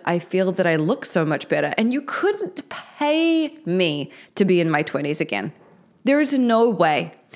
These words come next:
And, you know, those people that have this belief that, like, life peaks in high school or college or whatever, dude, oh, your mindset needs an overhaul, because if that was your peak, then it's all downhill from there, right? So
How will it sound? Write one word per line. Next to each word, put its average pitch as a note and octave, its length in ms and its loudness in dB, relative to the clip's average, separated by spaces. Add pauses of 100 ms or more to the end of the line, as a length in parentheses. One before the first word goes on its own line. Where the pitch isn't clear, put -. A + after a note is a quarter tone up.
(380)
And, G3 280 2
you G#3 80 2
know, G3+ 120 4
those G3 200 0
people A3 340 -2
that G#3+ 120 -2
have F3+ 240 0
this F#3 160 0
belief E3+ 460 0
that, F3 120 0
like, C#3 200 -4
life E3 360 0
peaks - 360 -4
in D3+ 80 -2
high D3 220 -4
school G3+ 380 0
or D#3 80 2
college D3+ 540 -2
or G#3+ 100 0
whatever, A3+ 540 -2 (360)
dude, D3+ 280 -4 (760)
oh, E3+ 460 -2 (380)
your A3 160 2
mindset F#3+ 380 0
needs D#3+ 200 -4
an D#3+ 60 0
overhaul, D3+ 400 0
because F#3 320 -2
if E3+ 160 -2
that F#3 260 2
was G3+ 180 0
your G3 120 2
peak, G3 360 -2
then F#3+ 160 2
it's E3+ 160 0
all F#3 120 2
downhill F3+ 360 2
from F3 220 -2
there, D3 200 0
right? D#3+ 280 -2
So F3 240 2